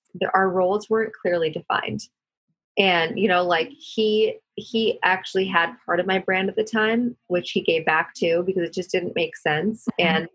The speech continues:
Speaker 1: it was more like, "Oh, well, if you have twenty percent of my brand, ten percent, whatever,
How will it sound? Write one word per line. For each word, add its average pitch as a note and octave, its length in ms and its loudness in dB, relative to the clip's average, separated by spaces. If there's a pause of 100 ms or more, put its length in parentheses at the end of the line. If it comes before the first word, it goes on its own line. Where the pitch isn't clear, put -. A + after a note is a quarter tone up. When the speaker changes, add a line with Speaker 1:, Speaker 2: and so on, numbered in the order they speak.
(520)
Speaker 1:
it G#3 80 4
was F#3+ 160 0
more F#3 200 2
like, F3+ 300 2
"Oh, A#3 200 4
well, F3 140 2
if E3+ 120 -2
you G#3 160 0
have F3+ 340 2 (260)
twenty D#3+ 280 -4
percent E3+ 340 0
of D#3+ 80 0
my D#3+ 140 -2
brand, E3 360 -2
ten F3 200 0
percent, E3+ 400 -2
whatever, E3+ 480 2